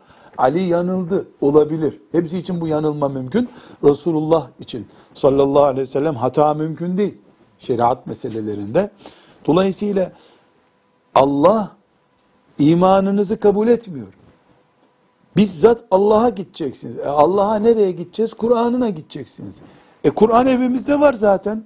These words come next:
Ezber de biliyoruz bunu. Ama bunu insan düzeyinde, insan dairesinde yorumlanmış şekliyle ortaya koyan sünnet-i seniyyeye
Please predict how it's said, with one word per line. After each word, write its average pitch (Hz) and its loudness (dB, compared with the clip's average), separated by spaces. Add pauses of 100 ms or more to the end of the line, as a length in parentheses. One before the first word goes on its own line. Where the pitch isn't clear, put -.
(140)
Ezber 208 4
de 226 -2
biliyoruz 165 0
bunu. 165 -2 (600)
Ama 143 2 (460)
bunu 151 0 (280)
insan 147 0
düzeyinde, 196 -2 (440)
insan 185 0 (160)
dairesinde 165 0 (580)
yorumlanmış 175 0
şekliyle 170 -2
ortaya 151 4
koyan 190 2 (300)
sünnet-i 185 -4
seniyyeye 147 0